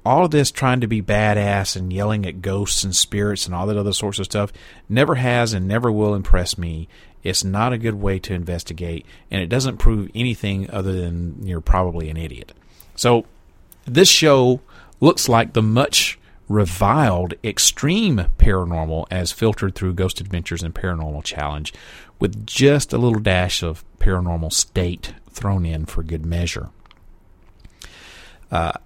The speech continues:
I never got, I never got into Extreme Paranormal. I don't even think I watched but maybe one episode, maybe half an episode of that. But it's basically just, like I was saying, a bunch of guys, uh, yelling at shit that's not there, and it's kinda stupid.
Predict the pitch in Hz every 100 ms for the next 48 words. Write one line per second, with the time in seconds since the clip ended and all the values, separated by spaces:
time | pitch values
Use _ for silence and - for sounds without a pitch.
0 | - 143 160 131 135 - - - 165 185
1 | 143 120 113 110 - 104 - - 104 95
2 | 107 101 95 98 95 - 104 139 131 107
3 | 98 101 95 90 90 85 90 92 95 92
4 | 87 92 98 92 - - 95 92 92 90
5 | 92 90 95 - 92 92 - - 95 90
6 | 95 92 98 104 - 113 - 101 98 101
7 | - - _ - 104 107 101 95 - 117
8 | 104 95 92 98 98 98 92 104 101 98
9 | - - - - - 98 123 113 98 -
10 | - 110 - - - - _ - - 101
11 | 98 95 - 95 85 92 101 87 87 -
12 | - - - 156 - 92 - 80 -